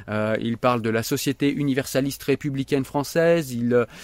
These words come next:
il manie ses concepts avec beaucoup d'intelligence, il a souvent des invités de marque, des invités, euh, qui sont de grands intellectuels. Donc c'est quelqu'un de très intelligent et c'est quelqu'un qui, euh, je pense,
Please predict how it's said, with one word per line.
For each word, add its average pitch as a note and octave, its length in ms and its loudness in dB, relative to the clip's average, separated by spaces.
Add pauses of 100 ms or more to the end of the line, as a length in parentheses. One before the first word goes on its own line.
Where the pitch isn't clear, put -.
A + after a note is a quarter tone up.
(280)
il G#2+ 160 -4
manie C#3 260 2
ses C#3+ 120 -2
concepts C#3+ 480 -2
avec A2 240 -4
beaucoup C#3+ 260 0
d'intelligence, C#3+ 680 -2
il A2 100 -2
a G#2+ 60 -6
souvent C#3 300 0
des A#2 180 -2
invités A2+ 320 -2
de A#2+ 80 -2
marque, C#3 320 0
des G#2+ 180 -6
invités, A#2 540 0
euh, G#2+ 120 0
qui A2 140 -8
sont A#2+ 220 -2
de G#2+ 80 -4
grands C3+ 340 -4
intellectuels. C#3+ 720 2 (440)
Donc G2 100 -10
c'est - 140 -8
quelqu'un A#2 240 -4
de A#2+ 60 -4
très C#3 220 -2
intelligent B2+ 600 -2 (340)
et - 80 -10
c'est A#2 160 -6
quelqu'un C3 420 -2
qui, C3+ 460 -2
euh, G#2+ 260 0
je G#2+ 200 -4
pense, C#3 500 -2